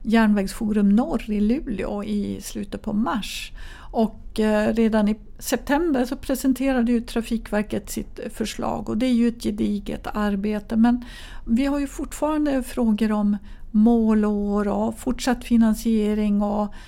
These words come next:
hur det fortsatta arbetet ska organiseras. Så att, eh, men de synpunkterna har vi ju skickat in.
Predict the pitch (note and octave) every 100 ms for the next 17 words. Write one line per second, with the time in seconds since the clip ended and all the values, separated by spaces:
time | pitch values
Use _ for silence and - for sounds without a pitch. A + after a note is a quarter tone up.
0 | - - A3 A#3 A3+ A3 B3 - A3 G#3
1 | A3 - A3 G#3 G3+ G#3 G3+ - G3+ -
2 | - G#3 G3+ - - G#3+ G3+ G3+ G#3 G#3
3 | D4+ D4 - - - - - - G#3+ G#3+
4 | - - A3 G#3+ A3 A3+ A3+ D4+ G4 -
5 | D#4 - B3 A#3 A#3 A3 G#3 G#3+ G#3+ G#3
6 | - - - - - A#3+